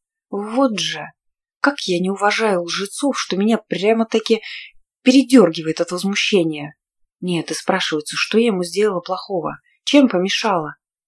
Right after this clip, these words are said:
Врет и даже не краснеет, гад. Тарлан повернулся ко мне и внимательно просканировал, хищно прищурившись, а потом отвел взгляд, возвращаясь к кондору, и отчеканил:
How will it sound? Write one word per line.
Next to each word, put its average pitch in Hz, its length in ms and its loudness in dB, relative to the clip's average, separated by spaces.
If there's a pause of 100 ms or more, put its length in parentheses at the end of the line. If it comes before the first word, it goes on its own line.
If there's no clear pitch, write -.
(100)
Врет 190 420 0
и 160 60 -2
даже 160 240 -2
не 170 100 -8
краснеет, 175 640 -6
гад. 147 440 -4 (960)
Тарлан 160 360 0
повернулся 165 600 -2
ко 151 160 -4
мне 175 220 -4
и 170 60 -10
внимательно 156 520 -4
просканировал, 156 760 -6
хищно - 380 -6
прищурившись, 156 880 -6 (480)
а 202 80 2
потом 254 320 4
отвел 165 300 -2
взгляд, 156 460 0
возвращаясь 160 580 -4
к - 60 -20
кондору, 160 360 -2
и 165 100 -6
отчеканил: 156 720 -6